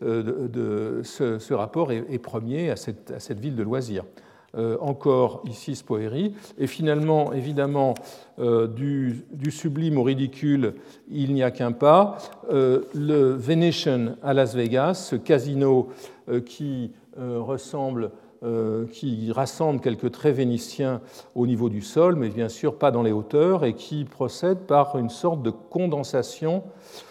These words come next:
ou d'anamorphose de Venise, puisqu'on voit ici que le Palais des Doges, le Campanile de San Marco et le Rialto sont tous concentrés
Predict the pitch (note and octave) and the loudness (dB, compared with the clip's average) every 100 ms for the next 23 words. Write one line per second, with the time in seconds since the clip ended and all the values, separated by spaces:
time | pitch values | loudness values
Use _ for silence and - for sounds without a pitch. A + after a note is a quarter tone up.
0 | - B2+ A#2+ D#3 E3+ D#3 C3 - - D#3+ | -8 4 6 6 6 4 2 0 0 2
1 | C3+ A2+ A2 G#2+ C#3 F#3 - A#2 - B2 | 2 -2 -2 -2 -2 -4 -6 -12 -8 -6
2 | A2 C3+ B2 G#2+ - D3+ F#3 F#3 - - | -2 -2 -2 -4 -8 -4 -4 -6 -14 -20
3 | - _ C#3 C3 C3 C3+ C3 B2+ B2+ C3 | -20 _ 4 4 4 2 2 2 2 4
4 | B2+ A#2+ G#2 A#2 A2+ A2+ A2+ A#2+ A#2 A#2+ | 4 2 0 -4 -4 -4 -2 -2 0 0
5 | A2+ G#2+ G2+ - A#2 A2 A2+ A2 A#2 G#2 | 0 -2 -4 -6 -4 -2 -4 -4 -4 -4
6 | G2+ G#2 G#2+ G#2 G#2+ D3 D3+ A#2+ A2+ D#3 | -2 -2 -4 -6 -6 -4 -4 -6 -6 -8
7 | D#3 C3 A#2 A#2+ - - C3 | -8 -8 -8 -8 -10 -4 -4